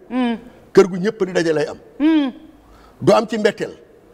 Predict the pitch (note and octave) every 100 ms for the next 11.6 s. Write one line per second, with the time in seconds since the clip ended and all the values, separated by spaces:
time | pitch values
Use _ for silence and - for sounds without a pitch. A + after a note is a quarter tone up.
0 | - - - G2 E3+ G3 G3 F#3+ F#3+ F#3
1 | F#3+ F#3 F#3 F#3 F3+ F3+ F3+ F3+ F3+ F3
2 | F3+ F3 F3+ F3+ F3+ B2+ - C#4 E4 D#4+
3 | D4+ B3 - C#3 F3+ G#3 F3+ F#3 G3 F#3+
4 | F#3+ F#3 F#3+ F3+ A3+ C#4 D#3 F#3 F#3 F#3+
5 | F3+ F#3 F#3+ F#3 F3+ F3 F3+ F#3 F3 F3
6 | D#3+ A2 - - - - - - - -
7 | - - E3 B3+ C4 A#3 A3+ A3 B3 A#3+
8 | - - - - - - - - - G#3+
9 | - A3+ A#3+ B3 G3+ A#3 - G#3 - A3
10 | - B3+ C#4 C4+ C4 A3+ G#3 D3+ C#3+ G3+
11 | A#3 - A3+ F3+ F3 G#3+